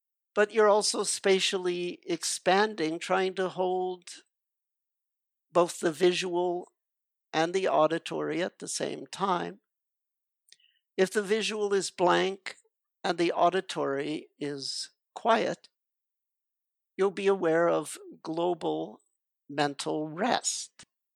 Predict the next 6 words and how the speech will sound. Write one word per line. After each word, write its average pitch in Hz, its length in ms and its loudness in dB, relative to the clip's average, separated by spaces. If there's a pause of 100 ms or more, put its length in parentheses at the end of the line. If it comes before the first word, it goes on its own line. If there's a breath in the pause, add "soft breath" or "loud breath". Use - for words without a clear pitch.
(1400)
But 214 140 4
if 208 160 0
there's 208 420 4
activity, 196 880 -2 (1160)
that's 170 280 4
okay. 190 420 2